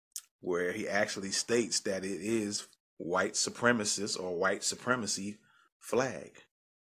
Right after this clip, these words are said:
But yet everybody goes around and claiming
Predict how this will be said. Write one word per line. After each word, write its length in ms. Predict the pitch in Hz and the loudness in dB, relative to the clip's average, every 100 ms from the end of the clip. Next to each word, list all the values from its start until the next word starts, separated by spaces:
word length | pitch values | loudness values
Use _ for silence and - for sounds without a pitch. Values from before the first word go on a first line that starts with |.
| _ _ _ _ _ _ _ _ _ _ _ | _ _ _ _ _ _ _ _ _ _ _
But 120 | 95 | -4
yet 340 | 95 110 107 - | 2 4 4 0
everybody 480 | 107 110 107 107 104 | 0 4 6 6 6
goes 300 | 113 110 104 | 6 4 4
around 460 | 104 127 120 110 | 6 6 6 4
and 120 | 98 98 | -2 -4
claiming 640 | 120 139 131 107 104 | 2 2 4 2 -2